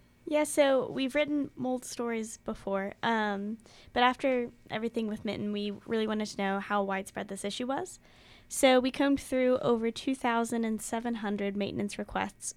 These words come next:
from the Public Maintenance Request Database, Insight. Um, we printed and organized every request which mentions mold and looked at reoccurring trends.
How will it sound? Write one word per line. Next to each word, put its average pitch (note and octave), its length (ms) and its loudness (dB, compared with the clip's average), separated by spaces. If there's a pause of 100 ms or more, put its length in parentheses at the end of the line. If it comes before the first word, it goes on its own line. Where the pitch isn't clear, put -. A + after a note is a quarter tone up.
from A3 220 -2
the G#3+ 100 -2
Public G#3+ 360 -4
Maintenance G3+ 380 -4
Request - 360 -8
Database, G3 640 -4
Insight. - 500 -6 (500)
Um, G#3 380 0
we A#3+ 100 0
printed C#4+ 480 2
and B3 140 -2
organized A3+ 560 0
every C4+ 260 2
request B3+ 600 -4
which A#3 180 -6
mentions A#3+ 480 -2
mold G3+ 320 -4
and A#3+ 160 -4
looked A#3+ 220 0
at A#3 200 -4
reoccurring A3 560 -4
trends. - 440 -10